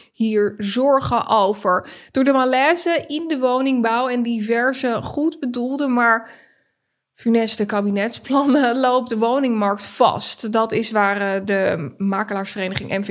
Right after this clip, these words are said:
M nu voor waarschuwt. En dat raakt zowel de huizenzoeker als de makelaars. En zij zeggen, "Ja, wij leven van transacties."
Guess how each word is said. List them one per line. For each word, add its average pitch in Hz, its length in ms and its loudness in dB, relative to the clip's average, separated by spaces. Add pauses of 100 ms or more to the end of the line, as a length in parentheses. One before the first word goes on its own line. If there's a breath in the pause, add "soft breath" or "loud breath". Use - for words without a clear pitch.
(120)
M 214 60 0
nu 208 160 0
voor 208 200 -2
waarschuwt. 208 720 0 (680)
En 240 100 0
dat 240 200 4
raakt 233 300 2
zowel 240 300 0
de 339 100 0
huizenzoeker 254 600 0 (380 loud breath)
als 240 300 2
de 226 100 0
makelaars. 202 720 0 (380 loud breath)
En 247 140 2
zij 240 240 4
zeggen, 254 280 -2
"Ja, 240 120 0
wij 233 160 2
leven 247 480 0
van 226 260 -2
transacties." 220 1160 -2